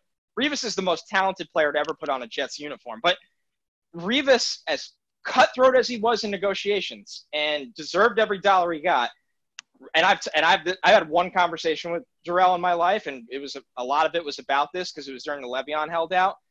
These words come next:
Darrelle told me, you know, "When you hold out, the smartest thing to do is not turn on the T V and just shut down." He, he would go, he'd go down south and he'd shut it down.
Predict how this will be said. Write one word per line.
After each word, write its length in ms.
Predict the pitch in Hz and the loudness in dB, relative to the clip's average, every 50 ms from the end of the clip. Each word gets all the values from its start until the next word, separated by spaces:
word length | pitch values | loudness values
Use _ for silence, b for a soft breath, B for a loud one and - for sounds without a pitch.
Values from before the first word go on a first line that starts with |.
| _ _ _ _ _ _ _ _ - | _ _ _ _ _ _ _ _ -2
Darrelle 280 | 156 185 208 214 202 | 2 4 4 4 4
told 280 | - 202 190 196 180 160 | 2 0 0 0 0 -2
me, 320 | 143 131 127 123 123 117 _ _ _ _ _ _ _ | -6 -8 -8 -8 -10 -14 _ _ _ _ _ _ _
you 100 | 131 147 | -8 -4
know, 120 | 160 151 | -2 -2
"When 200 | 147 156 156 160 | -2 -4 -8 -8
you 220 | 156 180 208 220 202 | -8 -6 -4 -4 -2
hold 260 | 208 214 202 185 185 | 0 0 -2 0 0
out, 360 | 196 208 185 156 127 127 113 - _ _ _ _ _ _ _ _ _ _ _ _ _ _ | 2 4 4 4 4 2 -2 -6 _ _ _ _ _ _ _ _ _ _ _ _ _ _
the 80 | - 160 | -10 -8
smartest 580 | - - - 185 180 170 170 190 196 190 - - | -6 -6 -6 -2 0 2 2 2 2 -2 -4 -4
thing 160 | 214 202 190 | -4 -6 -6
to 120 | 196 190 160 | -10 -14 -16
do 420 | - 170 160 175 190 214 240 233 - | -8 -4 -2 -2 0 -2 -2 -6 -8
is 160 | 143 - - | -12 -14 -12
not 280 | 147 139 156 160 185 - - - | -12 -6 -2 -2 -2 -2 -4 -10
turn 200 | - 208 202 196 190 | -6 -6 -2 -2 -2
on 140 | 180 175 156 | -2 -2 -4
the 40 | - - | -12 -16
T 200 | - 175 175 165 | -16 -14 -14 -10
V 340 | 143 147 160 185 208 220 - _ _ _ _ _ | -8 -8 -6 -6 -8 -10 -14 _ _ _ _ _
and 80 | - 143 | -12 -10
just 140 | 151 139 - | -8 -6 -6
shut 320 | - - - 185 - - - | -6 -4 -2 -2 -2 -2 -2
down." 300 | - 139 131 117 104 113 _ _ _ _ _ _ _ _ | -6 -6 -6 -6 -8 -12 _ _ _ _ _ _ _ _
He, 100 | _ 165 | _ -12
he 220 | - 147 151 160 156 | -8 -2 0 0 0
would 200 | 151 151 139 _ | 0 -2 -4 _
go, 380 | 165 165 170 165 175 175 170 | 4 6 6 6 6 6 4
he'd 140 | 160 147 - _ | 0 -2 -6 _
go 140 | - 156 165 | 2 2 4
down 240 | 165 180 180 185 175 | 4 4 2 2 0
south 500 | - - - 175 165 175 196 220 240 - _ _ _ _ - | -2 2 4 6 8 8 6 6 4 0 _ _ _ _ -4
and 520 | 139 143 139 143 139 135 131 123 123 123 _ _ _ _ _ _ _ _ _ _ | -2 0 0 0 0 -2 -4 -6 -10 -14 _ _ _ _ _ _ _ _ _ _
he'd 160 | 160 175 170 | -4 -2 -2
shut 240 | - - 220 208 208 | 2 4 6 6 6
it 80 | 190 - | 4 2
down. 380 | - 170 214 226 135 101 - | 2 2 2 2 0 -2 -8